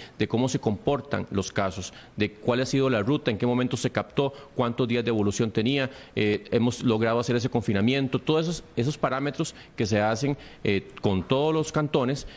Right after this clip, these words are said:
se observan y se determina también el riesgo eventual en cada cantón, pero lo que sí es cierto es que el R sub cero, que sigue siendo uno de los parámetros más usados, cobra mucho más sentido cuando hay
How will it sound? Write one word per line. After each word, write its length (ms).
se 120
observan 540
y 80
se 80
determina 340
también 480
el 160
riesgo 300
eventual 380
en 60
cada 240
cantón, 380
pero 340
lo 240
que 80
sí 120
es 80
cierto 260
es 100
que 140
el 260
R 220
sub 120
cero, 240
que 120
sigue 200
siendo 260
uno 80
de 60
los 120
parámetros 420
más 160
usados, 400
cobra 280
mucho 240
más 200
sentido 420
cuando 440
hay 220